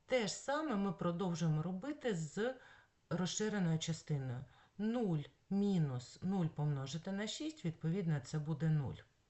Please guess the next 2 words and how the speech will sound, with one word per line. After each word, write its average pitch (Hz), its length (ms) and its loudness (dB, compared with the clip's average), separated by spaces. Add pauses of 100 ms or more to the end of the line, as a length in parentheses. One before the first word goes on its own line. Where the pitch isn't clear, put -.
(1700)
Далі, 165 420 0 (460)
один 196 640 2